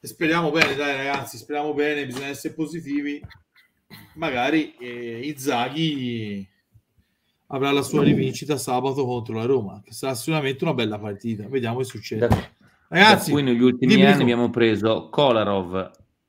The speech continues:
Speaker 2: Mkhitaryan e Dzeko, trentaquattro, trentacinque, trentasei anni.
Speaker 1: E Caicedo dove lo
Speaker 2: Così.
Speaker 1: metti?
Speaker 2: Pippo, ma Pippo era Lazio però, Pippo Caicedo.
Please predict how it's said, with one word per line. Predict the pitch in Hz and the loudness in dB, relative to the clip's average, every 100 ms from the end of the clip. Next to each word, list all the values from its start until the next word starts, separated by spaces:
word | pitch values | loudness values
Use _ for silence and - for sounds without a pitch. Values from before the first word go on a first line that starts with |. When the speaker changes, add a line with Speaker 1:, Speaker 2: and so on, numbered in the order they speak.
| _ | _
Speaker 2:
Mkhitaryan | 117 120 120 120 147 160 160 160 156 - | -6 -4 -4 0 4 4 4 0 -2 -4
e | 117 | -6
Dzeko, | 101 104 87 - 95 - | -2 -4 -4 -6 -8 -4
trentaquattro, | 123 127 127 135 127 - - 151 160 - 139 139 | -2 -2 -2 0 0 0 2 4 2 -2 -6 -6
trentacinque, | 135 127 123 127 120 - - 151 143 - 127 | -4 -4 -4 -6 -6 -10 -8 -6 -4 -4 -2
trentasei | - 127 117 120 113 - 120 104 | -2 -4 -4 -6 -6 -2 0 0
anni. | 82 82 85 82 _ _ _ | 0 -6 -12 -14 _ _ _
Speaker 1:
E | 156 | 0
Caicedo | 190 175 170 208 185 | 4 6 8 8 10
dove | 160 | 8
lo | 156 | 6
Speaker 2:
Così. | 139 | 4
Speaker 1:
metti? | 120 113 - _ _ _ _ _ _ _ _ _ _ _ | -2 -6 -16 _ _ _ _ _ _ _ _ _ _ _
Speaker 2:
Pippo, | - 131 131 143 | -2 0 0 -4
ma | 110 | -2
Pippo | - 127 160 | -2 -2 2
era | 147 110 101 | 4 4 4
Lazio | 98 80 - - 85 | 4 0 -6 -14 -12
però, | 85 80 | -12 -10
Pippo | 92 90 | -10 -10
Caicedo. | 85 87 85 87 85 82 | -8 -10 -10 -14 -14 -18